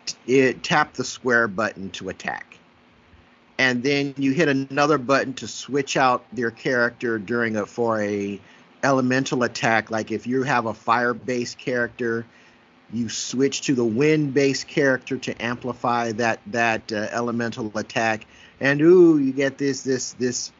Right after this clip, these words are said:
m-, bigger damage. Just another game that looks pretty on the surface, but when you actually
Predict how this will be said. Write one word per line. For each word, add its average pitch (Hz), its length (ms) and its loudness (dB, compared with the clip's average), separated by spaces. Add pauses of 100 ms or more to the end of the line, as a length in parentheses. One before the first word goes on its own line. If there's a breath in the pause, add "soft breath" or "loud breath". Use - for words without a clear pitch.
(120)
m-, 117 260 -4 (300)
bigger 139 260 4
damage. 120 800 0 (920 soft breath)
Just 180 260 -6
another 170 460 4
game 143 560 0
that 120 200 2
looks 131 400 -2
pretty 196 540 0 (500)
on 147 180 0
the 127 100 -2
surface, 170 680 -2
but 127 200 -2
when 143 320 -2
you 156 200 2
actually 139 560 0